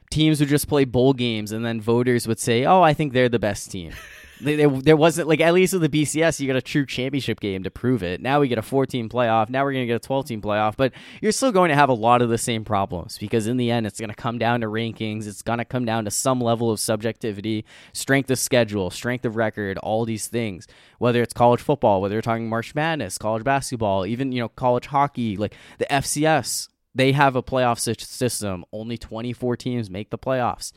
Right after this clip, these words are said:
Speaker 1: Twenty-five teams are ranked. Now,
Speaker 2: <laughs>
Speaker 1: there's some conferences that don't participate, but you're going to end up leaving good teams out of it anyway. So, uh, I, I mean, that's just the reality of how college sports works on a national level because you have so many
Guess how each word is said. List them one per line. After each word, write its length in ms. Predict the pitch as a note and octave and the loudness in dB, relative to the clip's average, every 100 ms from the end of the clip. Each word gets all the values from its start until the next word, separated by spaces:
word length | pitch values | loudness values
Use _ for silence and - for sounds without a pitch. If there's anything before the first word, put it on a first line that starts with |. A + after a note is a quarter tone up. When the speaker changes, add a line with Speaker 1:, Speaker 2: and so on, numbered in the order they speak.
| _ - | _ -18
Speaker 1:
Twenty-five 560 | - A#2+ C#3+ D3 C3+ - | -6 -4 -2 -2 -2 -4
teams 260 | C#3 B2+ | -6 -4
are 80 | B2+ | -4
ranked. 380 | C3+ C#3 - _ _ _ _ - | -4 -6 -8 _ _ _ _ -4
Now, 220 | B2+ B2 A2+ C#3 | 0 0 0 -4
Speaker 2:
<laughs> 140 | C3 | 0
Speaker 1:
there's 180 | C#3+ C3 | 2 2
some 160 | D3 | 0
conferences 420 | C3 C3+ C3 B2+ B2 | 2 0 0 -2 -2
that 140 | B2 | 0
don't 180 | B2 B2 | 0 0
participate, 640 | A#2+ C#3+ - B2+ A#2 A2+ | 0 -2 -2 -2 0 -2
but 140 | - A#2 | -4 -4
you're 160 | B2 | -2
going 180 | C3+ C3 | 0 -2
to 80 | B2+ | -2
end 160 | B2+ | -2
up 160 | C3+ C3+ | -2 -4
leaving 540 | A2 A2+ B2 B2 A2+ | -4 -4 -4 -4 -6
good 260 | G2+ A#2+ A2+ | -2 -2 -2
teams 300 | A#2 B2 A2 | -6 -6 -2
out 160 | A#2 A2+ | -2 -2
of 100 | G#2 | -2
it 160 | G#2 - | -6 -6
anyway. 480 | G#2 G#2 E2 C#2+ G#2+ | -8 -6 -4 -6 -8
So, 400 | - G#2 F#2+ F#2 _ _ _ _ _ - | -6 -2 -2 -4 _ _ _ _ _ -6
uh, 220 | G#2 G2 | -4 -2
I, 200 | E2 A#2+ | -2 -4
I 40 | C3 | 0
mean, 100 | C3 | 0
that's 160 | C3+ | 2
just 120 | C#3+ C3+ | 0 2
the 60 | |
reality 300 | A#2 A2+ A#2 A2+ | 2 2 2 2
of 60 | |
how 140 | A2 G#2 | 0 0
college 300 | A#2 A2 - | 0 0 -2
sports 260 | A#2 A2+ | -4 -2
works 260 | G2 A2 - | -2 -6 -6
on 120 | G#2+ | -8
a 40 | |
national 420 | G#2+ G#2 A2 A2+ A2 | -6 -6 -8 -8 -6
level 380 | C3+ B2 G#2 - | -6 -6 -10 -10
because 460 | G2+ A2 G#2+ G2+ - _ _ _ | -8 -2 -2 -2 -6 _ _ _
you 140 | - G#2 | -4 0
have 240 | A2 G2 | 0 -2
so 360 | - - G#2 A2+ | -4 -2 -2 -2
many 460 | A2+ A2 A2+ A2 | -4 -4 -4 -6